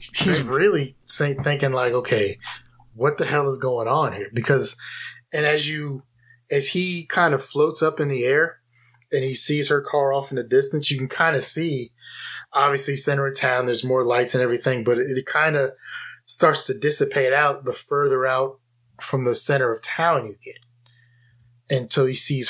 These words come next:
Speaker 1: her car, you know, at basically what is the edge of town, which just so
Speaker 2: Right
Speaker 1: happens
Speaker 2: at
Speaker 1: to
Speaker 2: Ellis
Speaker 1: be
Speaker 2: Avenue, yeah.
Speaker 1: Evans Avenue, yeah. Um, and he does his little magic vision-y hand touch thing.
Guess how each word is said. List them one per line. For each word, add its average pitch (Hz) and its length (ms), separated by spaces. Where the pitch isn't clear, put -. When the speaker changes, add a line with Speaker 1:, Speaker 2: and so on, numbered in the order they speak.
Speaker 1:
her 135 220
car, 131 420
you 123 120
know, 127 220
at 123 280
basically 135 420
what 123 200
is 117 120
the 117 140
edge 127 180
of - 80
town, 151 320
which 131 280
just 139 220
so 131 120
Speaker 2:
Right 147 120
Speaker 1:
happens 151 280
Speaker 2:
at - 60
Speaker 1:
to 151 60
Speaker 2:
Ellis 202 260
Speaker 1:
be 156 60
Speaker 2:
Avenue, 135 380
yeah. 123 180
Speaker 1:
Evans 127 300
Avenue, 151 400
yeah. 143 300
Um, 120 400
and 131 100
he 131 60
does 135 200
his 123 140
little 135 220
magic 131 360
vision-y 123 520
hand 135 320
touch - 460
thing. 120 320